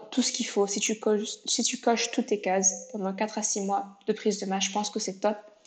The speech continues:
Alterner des phases de prise de masse avec des mini-sèches de genre, euh,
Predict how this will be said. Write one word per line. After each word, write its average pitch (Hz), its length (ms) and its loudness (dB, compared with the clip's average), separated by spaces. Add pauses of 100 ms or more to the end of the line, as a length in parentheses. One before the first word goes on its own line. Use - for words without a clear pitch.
(400)
Alterner 233 480 6
des 226 120 8
phases 226 220 6
de 220 60 4
prise 226 260 4
de 226 60 4
masse 220 220 2
avec 196 420 -2
des 214 200 6
mini-sèches 208 600 2
de 196 100 2
genre, 190 260 2
euh, 220 300 0